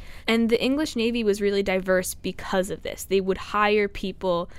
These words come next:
based on their abilities, not based on their ethnicity or their descent or where they came from. So there were also people of Muslim descent in, um, the Navy as well as on the Mary Rose. And one of the big reasons there was actually a lot of people of Muslim descent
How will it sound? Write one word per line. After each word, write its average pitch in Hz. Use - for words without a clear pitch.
based 190
on 170
their 180
abilities, 151
not 180
based 180
on 170
their 165
ethnicity 156
or 147
their 170
descent 135
or -
where 101
they -
came 170
from. -
So 233
there 220
were 214
also 214
people 202
of 185
Muslim 185
descent 302
in, 277
um, 262
the 269
Navy 285
as 208
well 202
as 190
on 185
the 180
Mary 170
Rose. 170
And 226
one 240
of 262
the 262
big 220
reasons 208
there 190
was 185
actually 180
a 185
lot 175
of 196
people 214
of 214
Muslim 220
descent 233